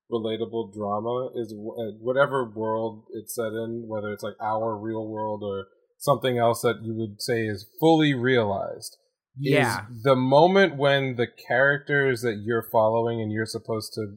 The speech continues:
Speaker 1: embody come face to face with the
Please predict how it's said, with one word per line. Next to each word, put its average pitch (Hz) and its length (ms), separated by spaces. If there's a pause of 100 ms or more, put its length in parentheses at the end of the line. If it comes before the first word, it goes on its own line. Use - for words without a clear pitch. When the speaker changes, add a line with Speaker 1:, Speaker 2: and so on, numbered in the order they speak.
Speaker 1:
embody 110 760 (440)
come 156 200
face 147 340
to 143 120
face 131 360
with 120 280
the 113 500